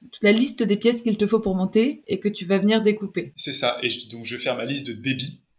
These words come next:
Speaker 2: Et ma liste de débit, c'est que je vais partir de mon plateau, là, et je vais tracer mes pièces avec de la marge, évidemment. Je vais tracer les pièces.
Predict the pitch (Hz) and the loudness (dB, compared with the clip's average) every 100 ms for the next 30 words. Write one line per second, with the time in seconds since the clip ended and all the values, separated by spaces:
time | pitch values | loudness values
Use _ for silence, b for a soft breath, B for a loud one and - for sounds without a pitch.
0 | _ _ _ _ _ 123 107 117 131 123 | _ _ _ _ _ -8 -4 0 2 0
1 | 123 104 - - 123 113 113 110 143 - | 0 2 2 2 2 0 -2 -2 -2 0
2 | 147 123 117 117 110 175 151 165 - B | 0 0 -4 -6 -4 -2 -2 -2 -8 B
3 | B B 120 - 117 - 143 135 143 165 | B B -2 -2 -2 0 2 2 2 0
4 | - 120 123 - 147 131 - - - - | 0 -4 -4 0 2 2 0 -6 -8 -14
5 | - 120 117 117 107 107 131 123 110 110 | -12 -10 -8 -6 -6 0 2 2 -2 -6
6 | 107 147 160 b b b b _ - 123 | -8 -6 -6 b b b b _ -8 -6
7 | - 139 - 113 113 147 170 - | -2 -2 0 -2 0 4 4 2